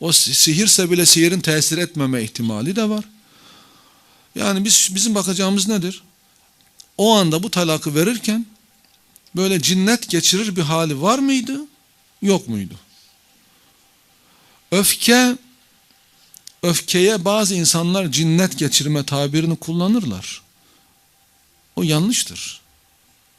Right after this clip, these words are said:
Öfke, herkes öfkeleniyor. Ö-, öfke insan aklını başından al-, alacak seviyeye gelmişse eğer cinnet denir buna. Yani mesela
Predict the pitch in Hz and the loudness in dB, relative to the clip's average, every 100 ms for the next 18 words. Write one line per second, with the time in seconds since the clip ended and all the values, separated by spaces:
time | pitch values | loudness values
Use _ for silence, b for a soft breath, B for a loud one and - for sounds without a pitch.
0 | - 147 120 170 233 240 175 151 - 147 | -8 -6 -2 0 0 0 0 0 -4 -4
1 | 135 131 147 151 - 156 - 165 156 160 | 0 -2 -2 -4 -2 -2 0 -2 0 0
2 | 156 147 151 139 135 139 143 147 143 147 | 0 -2 -2 0 0 0 0 -2 -2 -4
3 | - 147 151 160 214 - 170 160 160 147 | -2 0 2 2 2 2 4 4 4 2
4 | 147 156 262 - 165 131 120 98 - b | 2 2 4 6 4 0 -4 -4 -8 b
5 | b b - 139 156 147 139 131 117 104 | b b -4 0 2 2 0 -2 -4 -6
6 | 104 98 95 _ _ b b b b b | -8 -10 -12 _ _ b b b b b
7 | b b b b 135 147 156 160 165 160 | b b b b -6 -2 0 0 0 -2